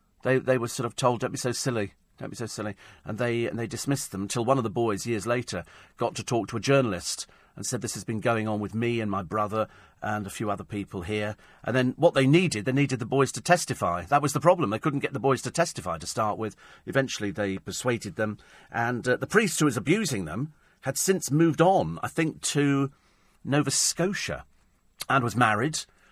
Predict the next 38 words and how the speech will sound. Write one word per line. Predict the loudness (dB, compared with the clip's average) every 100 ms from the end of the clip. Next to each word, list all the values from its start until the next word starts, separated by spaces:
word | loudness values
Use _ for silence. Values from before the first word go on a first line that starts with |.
| _ _
with | 2
children | 6 6 6 4 -2 -4 -14 _ _ _ _
until | -2 4 4
the |
day | 6 6 6
the | 4
knock | 4 2 2
came | 2 4
on | 2
the | 4
door. | 4 4 2 -2 _ _ _ _ -2
And, | 0 0 0 2
uh, | 4 4 2
and | 0
they | -4
said | -2 -4 -2
they, | -4 -4
they've | -4 -6
made | -4 -4 -6
complaints | -6 -6 -4 -6 -6
against | -6 -6 -6 -10
you, | -8 -6
and | -4
that | -6 -6
was, | -8 -6
uh, | -4 -2
that | -4
was | -6
that. | -2 -2 -2
So, | -6 -6 -16
so | -8
the | -6
Catholic | 2 2 2 -2
Church | 2 4 4 0
started | -2 -2 2
to |
unravel | 4 4 2 0 -2
itself. | -4 -2 -2 -2